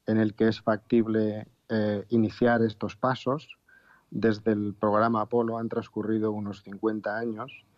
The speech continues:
Y, y obviamente, como todo en la,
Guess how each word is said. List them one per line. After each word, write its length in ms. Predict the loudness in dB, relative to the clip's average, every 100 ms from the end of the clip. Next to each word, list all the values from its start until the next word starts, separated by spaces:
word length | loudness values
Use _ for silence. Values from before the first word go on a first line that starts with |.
| -20 -20 -20 _ _ _
Y, 720 | 4 6 8 8 6 6 4 2
y 80 | 4
obviamente, 520 | 4 6 4 4 2
como 300 | 0 -2 -2
todo 300 | 2 2 2
en 140 | 0 2
la, 300 | 0 -2